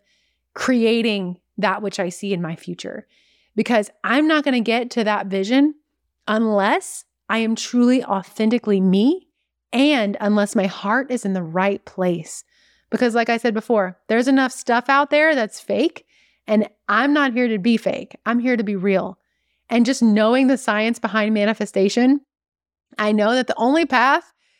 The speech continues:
to me loving my life and being fulfilled and really having a massive impact is through this raw, genuine love that is within me and stepping out of my own way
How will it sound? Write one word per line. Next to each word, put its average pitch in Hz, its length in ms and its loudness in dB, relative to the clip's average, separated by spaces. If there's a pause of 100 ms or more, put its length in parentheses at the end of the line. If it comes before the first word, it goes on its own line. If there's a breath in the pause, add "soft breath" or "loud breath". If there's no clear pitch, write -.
(240)
to 277 100 0
me 277 380 2
loving 233 420 2
my 277 140 4
life 262 460 2
and 214 240 -2
being 277 240 4
fulfilled 277 640 0
and 220 420 -2
really 240 280 0
having 220 420 -4
a 220 60 -2
massive 208 480 -2
impact 254 560 0 (480)
is 247 240 0
through 269 580 2
this 233 400 0
raw, 202 640 0 (160)
genuine 214 760 2
love 202 640 0
that 196 140 0
is 190 120 -4
within 202 460 0
me 294 320 2 (380 soft breath)
and 226 180 2
stepping 254 720 -2
out 208 240 0
of 285 100 2
my 269 280 2
own 285 180 2
way 196 380 -6